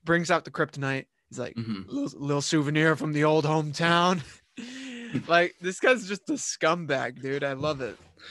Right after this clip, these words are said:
Speaker 2: No, yeah, honestly, man.
Speaker 1: Well, you brought up the fact that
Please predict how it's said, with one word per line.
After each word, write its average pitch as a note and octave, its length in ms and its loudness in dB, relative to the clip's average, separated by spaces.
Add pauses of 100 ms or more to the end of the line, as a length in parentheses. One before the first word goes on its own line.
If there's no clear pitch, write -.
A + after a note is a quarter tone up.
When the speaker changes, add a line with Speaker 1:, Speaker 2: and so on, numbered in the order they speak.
(120)
Speaker 2:
No, B2 140 2
yeah, A2 280 2
honestly, G#2 520 -6
man. F#2+ 240 -12 (840)
Speaker 1:
Well, G3 260 4
you G3 160 -2
brought C4+ 300 2
up G#3+ 260 0 (240)
the D#3 140 -2
fact D3+ 380 -4
that C3+ 260 -4